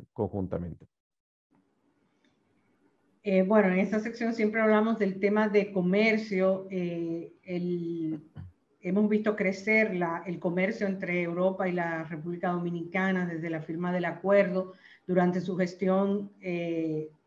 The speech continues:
Speaker 2: ustedes han premiado empresas que, tanto europea como dominicana, que han contribuido a ese aumento de,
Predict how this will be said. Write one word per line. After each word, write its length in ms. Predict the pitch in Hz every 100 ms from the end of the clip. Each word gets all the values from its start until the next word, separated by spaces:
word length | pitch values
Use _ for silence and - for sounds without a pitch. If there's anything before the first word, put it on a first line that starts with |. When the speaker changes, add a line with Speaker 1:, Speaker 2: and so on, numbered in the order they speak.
| _
Speaker 2:
ustedes 480 | 185 151 180 190 202
han 160 | 185 -
premiado 760 | 185 180 190 196 190 185 185
empresas 600 | 180 160 175 175 170 180 -
que, 420 | 185 175 170 - - _ _ _ _ _ _ -
tanto 240 | 185 190
europea 480 | 202 196 190 190 185
como 160 | 185 180
dominicana, 760 | 180 175 170 190 190 190 - -
que 160 | 185
han 180 | 190 220
contribuido 720 | 208 196 180 190 226 185 185
a 100 | 175
ese 160 | 185 196
aumento 520 | 185 180 202 190 185
de, 320 | 165 165 165